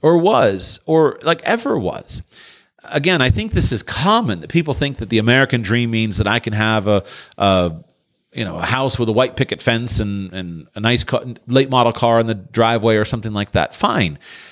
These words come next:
That's, that's fine. But, and, and by the way,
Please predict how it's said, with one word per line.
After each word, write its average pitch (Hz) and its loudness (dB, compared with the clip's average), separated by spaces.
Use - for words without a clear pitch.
That's, - 0
that's 180 2
fine. 110 -2
But, 165 0
and, 170 0
and 175 2
by 185 4
the 180 2
way, 80 0